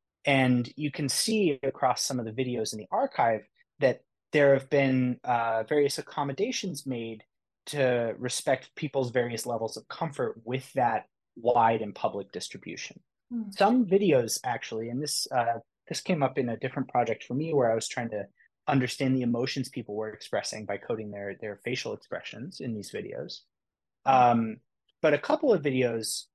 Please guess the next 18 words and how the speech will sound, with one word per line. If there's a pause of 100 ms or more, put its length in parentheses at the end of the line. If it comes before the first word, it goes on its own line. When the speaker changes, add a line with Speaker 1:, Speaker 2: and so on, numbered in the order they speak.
Speaker 1:
uh,
focus
on
people's
hands.
The
camera
is
pointed
downward (180)
at
their
hands
or
their
faces. (680)
Some
videos